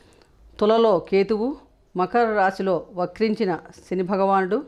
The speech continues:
మీనరాశిలో గురువు ఇరవై ఎనిమిది వరకు రుజుమార్గంలో సంచరిస్తాడు. ఇరవై తొమ్మిది నుంచి గురువు వక్రస్థితిలో సంచారం. ఈ గోచార గ్రహస్థితి ఆధారంగా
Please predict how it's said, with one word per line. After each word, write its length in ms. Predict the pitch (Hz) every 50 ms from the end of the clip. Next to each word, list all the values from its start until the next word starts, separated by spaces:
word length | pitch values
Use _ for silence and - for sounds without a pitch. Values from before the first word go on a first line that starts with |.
| - _ _ - _ _ _ _ _ _ 180
మీనరాశిలో 640 | 185 202 214 220 208 208 196 196 190 - 190 196 196
గురువు 440 | 180 151 175 175 190 185 226 277 302 - - _ _ _ - - - - - - - - - - _ _ _ _ -
ఇరవై 260 | 185 175 196 202 196
ఎనిమిది 220 | 196 196 196 185 190
వరకు 280 | 190 196 185 190 -
రుజుమార్గంలో 640 | 180 175 165 175 190 196 185 175 185 196 190 190 190
సంచరిస్తాడు. 680 | 190 185 175 185 185 185 185 - 196 185 185 220 277 269 - _ _ _ -
ఇరవై 280 | 180 196 196 214 214
తొమ్మిది 360 | 208 208 196 196 196 190 190 190
నుంచి 380 | 185 180 - 208 202 185 185
గురువు 320 | 160 156 175 180 196 196 180
వక్రస్థితిలో 720 | 175 165 - - 196 190 - - 185 170 185 202 262 359 - - _ _ - _ _ _ _ _ - -
సంచారం. 400 | 175 160 147 165 147 147 151 - - _ _ _ - - - 202
ఈ 200 | 208 233 247 226
గోచార 480 | 180 196 220 226 220 226 226 220 220
గ్రహస్థితి 540 | 202 180 196 202 214 190 - 208 185 180 -
ఆధారంగా 720 | - 165 170 175 190 190 175 165 165 156 156 165 165 -